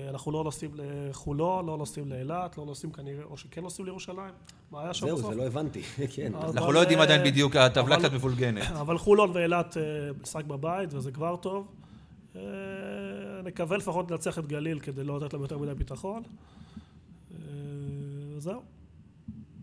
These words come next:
Speaker 3: כן, אני, האמת היא שהמשחק נגד, אה, גלבוע דווקא באמת ב-, ב-, בפלייאוף העליון, בבית העליון, ב-, איך שלא קוראים לזה, זה יהיה מס-, זה המשחק הכי חשוב.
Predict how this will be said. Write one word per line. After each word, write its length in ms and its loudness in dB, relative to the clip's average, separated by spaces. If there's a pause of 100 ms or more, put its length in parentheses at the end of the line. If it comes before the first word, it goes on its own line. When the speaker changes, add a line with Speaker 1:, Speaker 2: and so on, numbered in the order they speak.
(560)
Speaker 3:
כן, 240 -8
אני, 240 -4
האמת 440 -2
היא 80 -2
שהמשחק 440 0
נגד, 300 -4
אה, 140 0
גלבוע 420 0
דווקא 280 -4
באמת 320 -4
ב-, 240 -2
ב-, 580 -8
בפלייאוף 440 -4
העליון, 400 -2
בבית 380 2
העליון, 480 -2
ב-, 40 -12 (240)
איך 100 -12
שלא 160 -4
קוראים 300 0
לזה, 280 -2 (840)
זה 140 -2
יהיה 60 2
מס-, 160 -2
זה 120 2
המשחק 260 -2
הכי 140 -8
חשוב. 280 -10